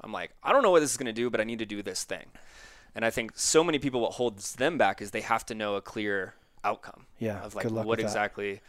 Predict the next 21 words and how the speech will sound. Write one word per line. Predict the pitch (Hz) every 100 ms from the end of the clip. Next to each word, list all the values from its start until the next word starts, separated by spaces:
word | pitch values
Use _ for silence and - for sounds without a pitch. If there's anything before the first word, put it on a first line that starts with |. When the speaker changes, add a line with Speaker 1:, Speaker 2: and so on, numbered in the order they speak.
| - - -
Speaker 1:
gonna | - 98
happen. | 95 92 65 117 - -
Speaker 2:
Yeah. | 113 107 98 - -
Speaker 1:
So | 147
to |
dive | 151 175 127
more | 127 196
into | 165 123
that, | 110 110 101
you, | 127 127 117 -
you | 110 127 127
mentioned | 127 - 120
it |
a | 104
little | 120 131
bit, | 110 104
but | 107
you | 113
spent | - 139 117 -
twenty-eight | - 147 170 160
days | 143 139 139 143 -